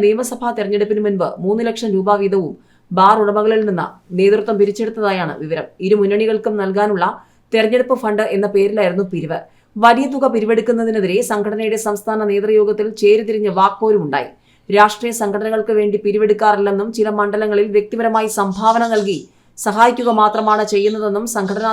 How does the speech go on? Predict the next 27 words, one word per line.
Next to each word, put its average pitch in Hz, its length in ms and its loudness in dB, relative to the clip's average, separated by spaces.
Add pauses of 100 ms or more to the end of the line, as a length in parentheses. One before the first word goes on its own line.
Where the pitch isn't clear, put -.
നേതാക്കൾ 202 360 0 (440)
കഴിഞ്ഞ 220 300 2
ദിവസം 220 280 -4
വിശദീകരിച്ചിരുന്നു. 170 680 -2 (360)
കഴിഞ്ഞ 254 340 2
സർക്കാരിൽ 233 420 2 (100)
എക്സൈസ് 240 360 -4
വകുപ്പിന്റെ 220 420 -2
നിർണായക 220 460 0
സ്ഥാനത്തിരുന്ന 208 480 0 (120)
ഉദ്യോഗസ്ഥന്റെ 220 600 -2 (160)
മകളുടെ 220 500 2 (480)
വിവാഹത്തിന്റെ 220 540 2 (140)
ചെലവ് 214 300 2 (440)
സംഘടനയുടെ 240 560 0
കണക്കിൽപ്പെടുത്തിയെന്ന 226 760 0
ആക്ഷേപവും 233 540 0
ഉയരുന്നുണ്ട്. 147 420 -8 (540)
സംഘടനയുടെ 277 560 0
കെട്ടിടവും 247 480 0
സ്ഥലവും 233 400 2
വാങ്ങാനായി 220 440 2 (100)
ഓരോ 214 160 6 (100)
ലൈസൻസിനും 220 600 0
ഒരു 196 160 -2
ലക്ഷം 226 280 -6
രൂപ 202 180 4